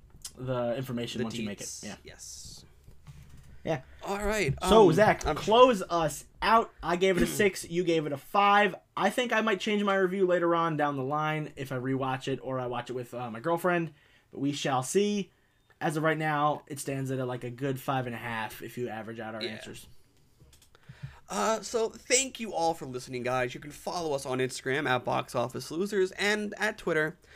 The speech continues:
Speaker 2: at Box Losers. Once again, we, we can't fix it. Some,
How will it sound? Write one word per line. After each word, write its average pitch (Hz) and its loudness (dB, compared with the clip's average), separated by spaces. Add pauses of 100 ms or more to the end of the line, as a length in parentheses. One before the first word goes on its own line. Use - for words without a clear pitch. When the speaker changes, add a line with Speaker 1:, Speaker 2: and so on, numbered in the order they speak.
(300)
Speaker 2:
at 139 2
Box 113 -2
Losers. 165 2 (320)
Once 202 0
again, 185 6
we, 147 -6
we 143 -2
can't 175 4
fix - 0
it. 135 0 (140)
Some, 147 -2